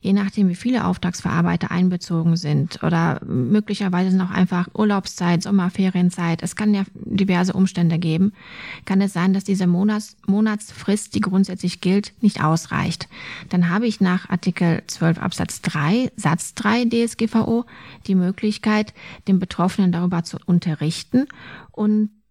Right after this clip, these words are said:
eben eine Fristverlängerung zu nutzen. Wichtig vielleicht an der Stelle, weil wir das auch schon erlebt haben in der Praxis, äh, ich unterrichte den Betroffenen, das heißt, ich brauche in dem Zusammenhang keine,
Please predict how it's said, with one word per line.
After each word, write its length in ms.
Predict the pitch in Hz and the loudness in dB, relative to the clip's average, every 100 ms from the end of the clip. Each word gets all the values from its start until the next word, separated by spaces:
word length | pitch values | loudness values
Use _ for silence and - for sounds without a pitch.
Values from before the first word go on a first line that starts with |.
| _ | _
eben 220 | - 202 | 0 2
eine 240 | 208 196 202 | 2 2 0
Fristverlängerung 1080 | - 202 - - 190 175 202 190 160 156 160 | 0 -4 -4 0 2 2 2 2 0 -2 -4
zu 140 | - 165 | -4 0
nutzen. 520 | 160 147 - 160 - - - - | 2 0 -4 -4 -4 -8 -20 -10
Wichtig 380 | - 175 - 208 | -2 0 0 0
vielleicht 220 | 214 202 | 2 2
an 100 | 196 | 2
der 100 | 180 | 0
Stelle, 360 | 185 - 196 196 | 0 -2 0 2
weil 140 | 180 | 2
wir 80 | 175 | 2
das 200 | 180 175 | 0 -2
auch 140 | - 185 | -2 0
schon 160 | 190 | 0
erlebt 340 | 175 170 190 - | 2 2 0 -2
haben 220 | 185 185 | 0 2
in 80 | 180 | 2
der 80 | |
Praxis, 540 | 190 - 196 - 202 - | 0 -2 -6 0 0 0
äh, 40 | - - - - - | -10 -20 -20 -20 -2
ich 160 | 190 | 0
unterrichte 540 | 196 190 180 160 - 220 | 2 2 2 -2 -2 0
den 160 | 220 | 0
Betroffenen, 580 | 226 - 214 220 226 214 | 0 -2 -4 -2 0 0
das 160 | 190 180 | 0 -2
heißt, 180 | 185 | -2
ich 160 | 185 - | -2 -4
brauche 280 | - 170 - | 0 0 2
in 120 | 180 | 2
dem 160 | 175 196 | 2 0
Zusammenhang 440 | 185 175 185 180 | -2 0 2 0
keine, 420 | - 180 180 180 | -2 0 2 2